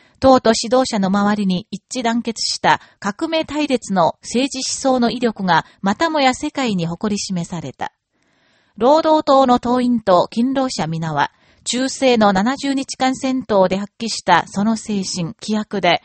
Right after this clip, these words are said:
万里馬速度創造運動の炎をさらに激しく燃え上がらせ、党大会の決定を徹底的に実行すべきだと述べました。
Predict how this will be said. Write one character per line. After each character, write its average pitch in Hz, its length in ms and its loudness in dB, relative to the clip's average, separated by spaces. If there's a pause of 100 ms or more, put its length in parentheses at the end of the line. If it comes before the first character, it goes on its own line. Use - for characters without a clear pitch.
(220)
万 226 200 0
里 330 120 -6
馬 311 160 -2
速 277 300 -4
度 202 160 6
創 254 300 -2
造 269 220 2
運 269 260 -2
動 214 260 4
の 202 100 2
炎 214 520 4
を 135 80 2
さ 320 180 -4
ら 330 80 -2
に 262 120 0
激 226 280 0
し - 100 -10
く 175 140 -4
燃 170 220 -2
え 190 40 -2
上 190 60 -4
が 180 120 -2
ら 175 120 -6
せ、 - 260 -8 (380)
党 254 200 6
大 233 240 -2
会 226 200 2
の 220 120 4
決 220 220 -6 (140)
定 214 240 2
を 180 140 6
徹 - 160 -4
底 302 300 -4
的 285 240 -4
に 247 140 2
実 196 220 -8
行 247 180 0
す - 160 -12
べ 214 140 -4
き 202 100 -10
だ 180 100 -4
と 139 220 -4
述 160 120 -6
べ 143 120 -8
ま 123 160 -8
し - 180 -12
た。 - 160 -14